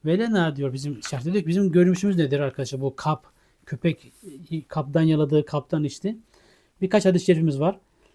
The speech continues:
Bir tanesini zikredelim, fazla uzatmaya gerek yok. Tuhuru ina ahadikum iza velaga fihi el kelb en yagsilehu seb'an.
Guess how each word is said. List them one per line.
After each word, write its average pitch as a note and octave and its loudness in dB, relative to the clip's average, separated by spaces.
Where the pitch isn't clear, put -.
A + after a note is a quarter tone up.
Bir A3+ -4
tanesini G#3 4
zikredelim, E3+ 0
fazla D3+ -2
uzatmaya C#3+ -2
gerek C3 -2
yok. F#3+ -2
Tuhuru G3 4
ina F#3+ 2
ahadikum F#3+ 0
iza E3+ 2
velaga E3+ 4
fihi F#3 2
el D3+ -4
kelb G3 0
en E3+ -2
yagsilehu F3 2
seb'an. B2+ -4